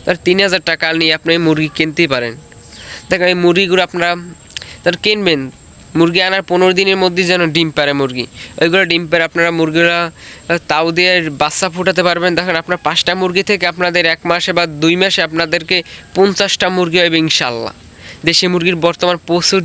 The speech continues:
ডিমান্ড, প্রচুর চাহিদা, রোগবালাই কম, আপনারা অল্প খরচে পালতে পারেন। দেখেন মেলা দিয়ে পালতে পারেন, আপনারা বন জঙ্গলে ঘাস খায় ওরা দেশি মুরগিতে। দেশি মুরগির ডি-,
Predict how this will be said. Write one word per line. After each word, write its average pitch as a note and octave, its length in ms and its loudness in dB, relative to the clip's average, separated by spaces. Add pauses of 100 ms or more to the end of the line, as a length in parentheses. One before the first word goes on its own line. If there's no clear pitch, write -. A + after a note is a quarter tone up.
ডিমান্ড, E3+ 340 0
প্রচুর E3+ 340 -2 (180)
চাহিদা, E3 340 0 (360)
রোগবালাই E3 560 2
কম, F#3+ 160 4 (120)
আপনারা E3 260 0 (520)
অল্প F#3 140 0 (120)
খরচে F#3+ 340 2
পালতে F3+ 200 0
পারেন। F3+ 220 2
দেখেন F#3 180 -2 (440)
মেলা E3+ 240 2
দিয়ে E3+ 180 0
পালতে D#3+ 200 0
পারেন, E3 180 -4
আপনারা E3 300 0 (420)
বন F3 120 4 (100)
জঙ্গলে E3+ 320 4 (100)
ঘাস D3 160 -2 (140)
খায় D#3 200 0
ওরা D3+ 120 0 (140)
দেশি D#3 260 0
মুরগিতে। D3+ 380 2 (200)
দেশি E3 220 0
মুরগির E3 340 2
ডি-, D3 120 -10